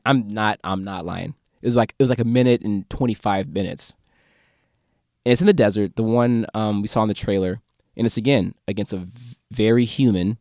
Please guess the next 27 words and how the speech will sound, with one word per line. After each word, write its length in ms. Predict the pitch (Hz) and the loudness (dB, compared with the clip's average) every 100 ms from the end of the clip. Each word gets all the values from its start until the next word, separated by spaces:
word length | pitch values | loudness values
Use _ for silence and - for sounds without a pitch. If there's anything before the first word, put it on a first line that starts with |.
| _ | _
group 260 | - 101 104 | 0 0 2
of 260 | 101 - _ | -2 -4 _
private 400 | - - 196 196 | -4 0 0 -2
security 300 | - 127 113 | 0 0 0
forces. 520 | - 90 - - - _ _ - | -2 -6 -8 -12 -14 _ _ -4
This 120 | 139 | -2
is 100 | 151 | 0
the 100 | 123 | 0
best 260 | 101 117 - | 4 2 2
action 340 | 107 113 - 110 | -2 -2 -2 -6
scene 400 | - 104 98 - _ _ - | -2 0 0 -4 _ _ 0
in 140 | 107 | 2
the 80 | 98 | 2
film, 360 | - 117 104 98 | 2 2 4 4
which 200 | 98 107 | 2 2
isn't 160 | 107 | 0
a 40 | 98 | 0
high 200 | - 98 | 0 0
bar 220 | 98 90 | 2 0
to 80 | - | -2
clear, 480 | - 135 110 90 117 _ | -4 2 2 2 -6 _
but 140 | 123 | 2
it's 80 | 113 | 2
baffling 440 | - 107 127 127 | 0 0 2 0
that 120 | 110 95 | 0 0
a 60 | |
woman 440 | 95 127 110 90 | 2 2 2 0